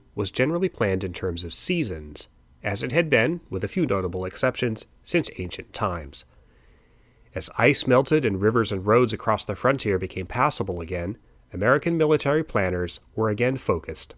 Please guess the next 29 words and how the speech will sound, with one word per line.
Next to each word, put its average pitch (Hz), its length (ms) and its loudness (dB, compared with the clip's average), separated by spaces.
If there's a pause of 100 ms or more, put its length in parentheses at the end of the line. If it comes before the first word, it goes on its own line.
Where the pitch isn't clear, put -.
on 80 180 -8
Canada. 92 580 -2 (1000)
Part 185 240 4
of 156 80 2
the - 40 -6
strategy 135 480 4
was 127 180 2
to 107 100 -4
gain 107 220 2
control 143 420 2
of 110 100 0
the 104 60 -6
Great 90 260 -4
Lakes, 101 440 -2 (280)
not 113 200 2
just - 220 -2
on 170 140 2
land 95 320 2
but 92 120 -4
on 85 200 -8
water. 110 460 2 (920)
American 156 420 2
ships - 380 0 (120)
began 107 260 0
to - 120 -4
appear 101 400 2
on 98 160 -2
the 92 100 -4
lakes 107 440 0